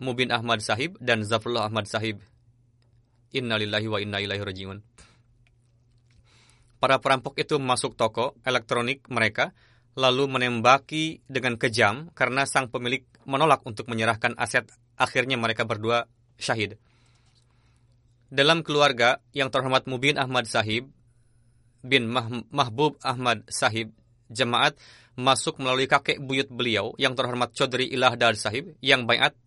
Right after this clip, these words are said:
melalui kakak beliau bernama Abdul Aziz Patwari Sahib pada tahun empat puluh. Pasca baiat, putra-putri beliau menentang beliau, dan di rumah pun beliau ditempatkan pada ruang terpisah, begitu juga kasur dan wadah-wadah.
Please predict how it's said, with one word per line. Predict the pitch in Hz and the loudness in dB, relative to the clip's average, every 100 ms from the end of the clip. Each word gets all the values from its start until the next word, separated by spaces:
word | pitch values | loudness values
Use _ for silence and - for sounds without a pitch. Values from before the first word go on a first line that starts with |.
| _ | _
melalui | - 127 123 131 | -2 0 2 0
kakak | - 131 - | 0 0 -2
beliau | 127 139 117 117 156 - - - | -4 0 2 0 -4 -16 -20 -2
bernama | 139 131 117 135 | 0 2 2 2
Abdul | 147 131 139 135 | 0 0 0 0
Aziz | 113 123 113 | -2 -2 -2
Patwari | - 127 123 120 117 | -4 0 2 2 0
Sahib | 113 135 151 | -2 -2 -2
pada | 117 117 | -2 0
tahun | 117 135 139 | 0 -2 -4
empat | 135 147 - | -4 -2 -2
puluh. | 135 98 - _ _ _ _ _ _ _ | -4 -4 -8 _ _ _ _ _ _ _
Pasca | 139 135 147 135 | 0 2 2 2
baiat, | 139 160 - | 2 2 0
putra-putri | 147 147 139 135 139 | 0 2 2 0 -2
beliau | 131 131 143 139 | 0 2 2 2
menentang | 135 131 135 131 | -2 0 0 0
beliau, | 127 127 104 139 208 - | -2 0 0 -2 -10 -2
dan | 127 127 | 0 2
di | 123 | 0
rumah | 127 131 - | 0 -2 -2
pun | - 190 113 107 _ _ - | 2 2 2 -8 _ _ -4
beliau | 127 135 147 | 0 2 2
ditempatkan | 120 135 139 - 143 139 | 0 0 0 2 0 0
pada | 127 | 0
ruang | 120 143 143 | 2 2 0
terpisah, | 123 107 175 - 101 - | -4 -4 -4 -2 -4 -6
begitu | 127 127 127 | -8 -4 0
juga | 131 139 | 0 2
kasur | 139 - 147 | 0 0 0
dan | 127 110 | 0 2
wadah-wadah. | 127 135 113 101 101 | 4 4 2 0 0